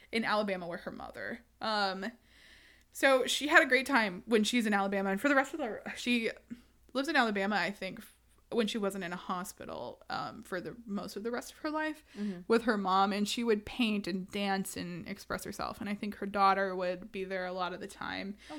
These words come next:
Speaker 2: good.
Speaker 1: And so it, it was really a healthy place for her, and Scott did not live in Alabama. <sighs> But, like I said, whenever he came to visit,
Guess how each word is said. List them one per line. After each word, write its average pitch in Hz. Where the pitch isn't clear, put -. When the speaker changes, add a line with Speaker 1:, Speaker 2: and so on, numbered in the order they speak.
Speaker 2:
good. 185
Speaker 1:
And 240
so 233
it, -
it -
was 254
really 277
a 302
healthy 202
place 226
for 277
her, 320
and 240
Scott 285
did 254
not 208
live 180
in -
Alabama. 71
<sighs> -
But, 269
like 196
I 208
said, 247
whenever 214
he 202
came 202
to 190
visit, 202